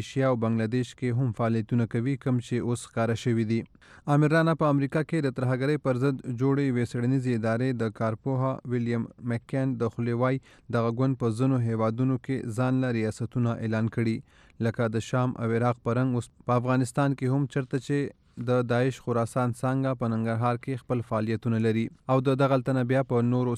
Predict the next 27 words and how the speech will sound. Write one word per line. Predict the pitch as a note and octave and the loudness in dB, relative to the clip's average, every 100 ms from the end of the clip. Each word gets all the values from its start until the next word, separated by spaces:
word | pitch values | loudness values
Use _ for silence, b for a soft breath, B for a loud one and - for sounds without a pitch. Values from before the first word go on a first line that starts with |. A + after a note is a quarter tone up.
| - | -2
سیمو | B2+ B2 | 0 0
کې | - C3+ A2 | -2 -4 -2
بریدونه | G#2+ A2+ A2 | 0 0 0
کوي. | - A2+ A#2+ - D3+ | 0 -2 -4 -4 2
د | D3+ | 2
مضمون | D3 D3+ D#3+ | 2 2 2
تر | D#3 D#3 | 2 2
مخه | C#3 D#3+ C#3+ | 2 0 2
په | B2 | 2
افغانستان | B2+ B2+ - C#3+ C#3 | 2 0 0 0 0
کې | C3 B2+ | -2 0
بیا | C#3 B2+ | 2 2
د | A#2 A#2 | 2 2
داعش | B2 B2 - | 2 0 -2
نه | A#2+ | -2
متاثره | A#2 A2+ A2+ - A#2+ B2 - _ _ - A#2 | 0 0 -2 0 0 0 -4 _ _ -6 0
ګوندونه | A#2 A2 C3 C3 A#2 | 2 4 2 2 0
لکه | A#2 G2+ A2 | -2 -2 -2
جند | A2+ G#2+ A2+ | 0 0 2
الله | A#2+ B2 b - | 2 0 b 2
په | C3+ B2+ | 2 4
قندوز | C3 B2 C3 C3+ A2+ | 2 4 4 2 0
او | A#2 A#2 | 0 0
تخار | A2+ C3 C3 - B2+ | 0 0 0 2 2
ولایتونو | B2 A#2+ A#2 C3 B2 | 4 4 2 2 2
کې | C#3+ B2+ | 0 2
فعالیتونه | A#2 A2+ A#2 C3 B2 | 2 2 0 2 2